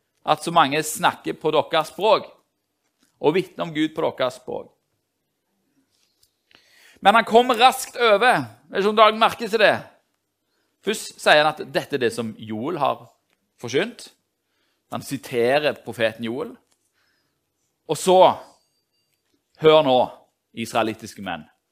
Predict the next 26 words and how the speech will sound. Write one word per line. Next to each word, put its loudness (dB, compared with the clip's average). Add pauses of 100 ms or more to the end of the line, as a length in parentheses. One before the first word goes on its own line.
(580)
Og -20
så -8
begynner -2
han -4
å -10
snakke -8
om -10
Jesus. -12 (500)
Så -8
begynner 2
han -4
å -8
snakke 0
om 0
hvem -8
Jesus, -6 (640)
eh, -8
var, 4 (400)
og -10
hva 2
han -4
gjorde. 0 (3250)
Og -6
så -8
sier 4
han -2